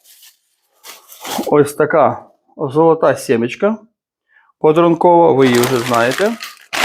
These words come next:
Далі у нас вкусна штука, яку я вам даже не хочу показувати. М. Джекфрут.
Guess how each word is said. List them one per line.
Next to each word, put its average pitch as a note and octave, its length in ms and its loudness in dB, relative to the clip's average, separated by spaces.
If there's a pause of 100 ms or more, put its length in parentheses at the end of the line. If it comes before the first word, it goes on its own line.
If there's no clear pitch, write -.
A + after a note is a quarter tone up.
(400)
Далі C#3+ 500 2
у C#3 80 -6
нас C#3 480 -2 (760)
вкусна F3 420 0
штука, D3+ 340 0
яку C3+ 260 2
я C#3+ 100 4
вам C#3+ 280 0 (140)
даже C#3+ 360 0
не C#3 100 0
хочу C#3+ 360 -4 (540)
показувати. C#3+ 680 0 (1900)
М. A3+ 1200 4 (2250)
Джекфрут. E3 500 -2